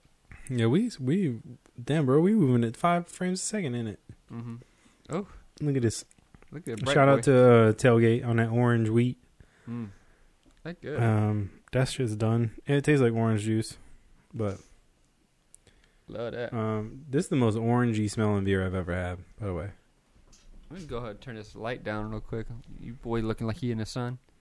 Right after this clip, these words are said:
Speaker 1: Mm, mm. My boy, my, my boy just bright as hell, you know what I'm saying?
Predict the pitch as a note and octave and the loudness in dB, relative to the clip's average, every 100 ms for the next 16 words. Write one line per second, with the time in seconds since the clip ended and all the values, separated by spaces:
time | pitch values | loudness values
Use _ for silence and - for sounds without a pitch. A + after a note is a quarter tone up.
0 | _ _ _ _ _ _ _ - G#2 G#2+ | _ _ _ _ _ _ _ -12 -6 -4
1 | G#2 G2+ F#2+ - - A2 A2 G2+ F#2 - | -2 -4 -6 -12 -16 -10 -6 -6 -8 -12
2 | A#2+ A2 A2 A2+ A2 B2+ B2 A#2+ F3+ F#3 | -12 -8 -2 -2 -2 -6 -10 -8 -4 -2
3 | A#3 C4+ D#3+ A#2+ F#2+ A2 B2 G#2 G2+ F#2 | 0 -2 -2 -4 -2 -2 -2 -6 -10 -12
4 | F#2 F2+ - G2 _ _ _ _ _ _ | -14 -16 -20 -20 _ _ _ _ _ _
5 | _ _ _ _ _ _ _ _ _ _ | _ _ _ _ _ _ _ _ _ _
6 | _ _ _ - - - - - E3 - | _ _ _ -20 -20 -20 -20 -14 -12 -12